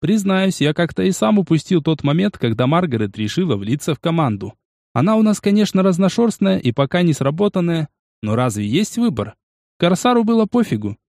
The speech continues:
ему девушка ничего плохого не делала, а тот факт, что враги иногда становятся друзьями, он сам же и озвучил, хотя его никто не просил.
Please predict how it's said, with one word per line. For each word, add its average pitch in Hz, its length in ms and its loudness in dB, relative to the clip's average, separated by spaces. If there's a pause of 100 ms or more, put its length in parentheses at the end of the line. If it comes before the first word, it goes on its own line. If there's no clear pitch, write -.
ему 202 300 2
девушка 196 440 0
ничего 165 380 0
плохого 160 420 0
не 110 160 2
делала, 147 480 0 (320)
а 107 100 2
тот - 200 0
факт, 143 260 2
что 120 220 -2
враги 135 340 2
иногда 123 340 0
становятся 123 580 -2
друзьями, 165 580 -2
он 196 240 0
сам 240 260 0
же 196 160 2
и 190 40 4
озвучил, 175 540 0 (360)
хотя 117 280 2
его 127 200 4
никто 127 280 2
не 131 140 2
просил. 110 480 -6